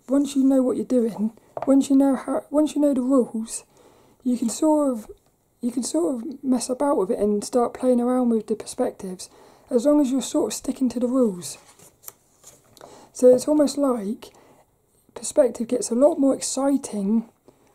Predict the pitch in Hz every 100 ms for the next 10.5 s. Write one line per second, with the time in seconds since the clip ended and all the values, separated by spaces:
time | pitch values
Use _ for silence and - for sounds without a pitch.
0 | _ - 247 247 247 247 247 233 - -
1 | 233 247 254 226 233 233 254 208 - -
2 | _ - 294 320 349 - 311 311 294 294
3 | 240 254 - 277 240 - 254 247 294 -
4 | - _ - _ _ _ 285 277 269 269
5 | 247 - 254 233 277 285 269 220 196 185
6 | - _ _ - _ _ - 247 - 339
7 | 339 302 - 294 294 233 190 226 - 226
8 | 277 233 - _ _ _ _ _ _ _
9 | _ - 285 254 - - 277 254 220 202
10 | 214 - 226 202 214